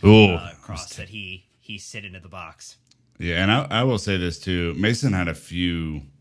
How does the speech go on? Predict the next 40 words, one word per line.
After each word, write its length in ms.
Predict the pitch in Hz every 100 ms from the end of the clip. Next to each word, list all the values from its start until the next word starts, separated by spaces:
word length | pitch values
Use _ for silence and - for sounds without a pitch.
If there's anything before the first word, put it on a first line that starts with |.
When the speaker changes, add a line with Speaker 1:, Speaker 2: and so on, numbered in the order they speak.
| _ _
Speaker 1:
really 340 | 82 90 90 85
nice 240 | 80 76
passes 480 | - 78 78 76 76
in 60 | 78
the 60 | 76
final 240 | 80 78
third 280 | 71 80 78
today 320 | 85 82 82
that 260 | 73 71 69
were 400 | 69 76 76 71 - _ - _ _ -
not, 480 | 85 80 78 95 - _
uh, 300 | - 95 95 90
capitalized 680 | 98 98 107 104 104 104 104
on, 420 | 104 110 107 92 -
but 380 | - 87 85 - - _ _ _ _
I'm 200 | - 131
old 180 | 139 139
enough 240 | 123 113 104
to 120 | 104
remember, 760 | 95 92 104 90 90 85 82 -
uh, 240 | 85 85 71
when, 680 | 85 90 87 85 85 71 - _ _ _ _ -
uh, 440 | 90 87 104 90 - - _ _ _
<laughs> 440 | - - _ _
when 360 | 92 98 90 90
the 240 | 92 92
conversation 680 | 90 107 117 104 110 104 101
around 160 | 92 92
Mason 300 | 95 92 87
Mount 300 | 90 90 -
was, 440 | 87 85 80 -
"Doesn't 360 | - 101 98 95
do 160 | 98
enough 220 | 95 95 92
for 240 | 98 98
us 140 | 92 92
in 60 |
the 60 | 87
final 280 | 92 90 87
third, 400 | 101 95 82